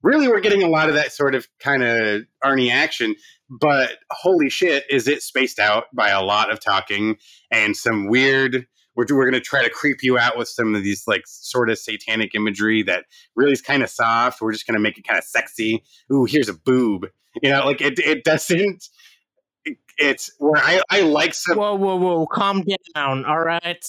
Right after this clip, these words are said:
Speaker 2: Don't, don't downplay a
Speaker 1: <laughs>
Speaker 2: boob, all right? Boobs are very
Speaker 1: Yeah.
Speaker 2: good.
Speaker 1: Oh, you can be the, you can be the judge of them watching the film. Um, the, something in this, like, subject matter that I really like would be, like, The Ninth Gate, where it really kinda delves into the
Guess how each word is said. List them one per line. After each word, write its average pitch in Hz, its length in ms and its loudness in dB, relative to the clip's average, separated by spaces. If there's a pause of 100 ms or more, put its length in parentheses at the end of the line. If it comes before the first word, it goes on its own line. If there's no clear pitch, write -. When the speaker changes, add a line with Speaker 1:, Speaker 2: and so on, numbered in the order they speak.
(560)
Speaker 2:
Don't, 220 280 -2
don't 277 240 -2
downplay 214 460 0
a 151 40 -4
Speaker 1:
<laughs> 131 120 -12
Speaker 2:
boob, 139 380 0
all 110 100 -4
right? 135 320 0 (140)
Boobs 156 260 -2
are 214 60 0
very 185 260 2
Speaker 1:
Yeah. 165 260 -2
Speaker 2:
good. 170 300 2
Speaker 1:
Oh, 170 60 -2
you 151 200 -6
can 143 120 0
be 123 100 4
the, 143 120 2
you 165 120 -2
can 156 100 -2
be 139 100 2
the 127 80 2
judge 110 260 0
of 95 100 -6
them 92 180 -2
watching 87 320 -4
the 80 80 -20
film. 80 280 -8 (420)
Um, 104 560 0 (540)
the, 147 320 2 (280)
something 247 380 2
in 170 160 2
this, 165 240 -2 (120)
like, 131 200 -2
subject 131 560 -2
matter 135 340 0
that 120 140 0
I 104 60 0
really 107 400 -2
like 104 360 -2
would 104 160 -8
be, 92 160 -4
like, 87 220 -4
The - 80 -4
Ninth 87 300 -2
Gate, 131 280 0 (300)
where 104 180 0
it 101 140 -4
really 127 180 2
kinda 110 280 -4
delves 107 360 0
into 101 460 -4
the 87 140 -14